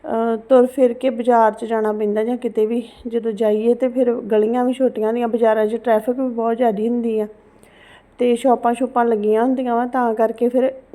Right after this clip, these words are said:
ਗੱਡੀ ਨਾਲੋਂ ਮੈਨੂੰ ਸਕੂਟੀ ਵਧੀਆ ਤਾਂ ਕਰਕੇ ਹੀ ਲੱਗਦੀ ਆ ਕਿ ਗੱਡ-, ਅ, ਸਕੂਟੀ 'ਤੇ ਜਾਓ ਤੇ ਫਟਾਫਟ ਆਪਣਾ ਕੰਮ ਕਰੋ ਤੇ ਖਤਮ,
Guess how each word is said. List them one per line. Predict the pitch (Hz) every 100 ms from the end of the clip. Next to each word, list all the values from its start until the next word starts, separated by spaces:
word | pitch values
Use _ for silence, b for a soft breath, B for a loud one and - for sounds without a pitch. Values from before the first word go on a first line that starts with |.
| 247 233
ਗੱਡੀ | 247 214 262
ਨਾਲੋਂ | 254 254 254
ਮੈਨੂੰ | 254 247
ਸਕੂਟੀ | 254 - 226 269 262
ਵਧੀਆ | 220 226 247
ਤਾਂ | 254 208
ਕਰਕੇ | 208 202 247
ਹੀ | 247
ਲੱਗਦੀ | 233 214 196 220
ਆ | 226
ਕਿ | 226 269
ਗੱਡ-, | 240 202 - 226 220
ਅ, |
ਸਕੂਟੀ | 220 233 214 254
'ਤੇ | 262
ਜਾਓ | 233 226 226
ਤੇ | 240
ਫਟਾਫਟ | 254 247 220 214 208
ਆਪਣਾ | - 214 - 220
ਕੰਮ | 247 226 208
ਕਰੋ | 208 214
ਤੇ | 220 262
ਖਤਮ, | 233 226 254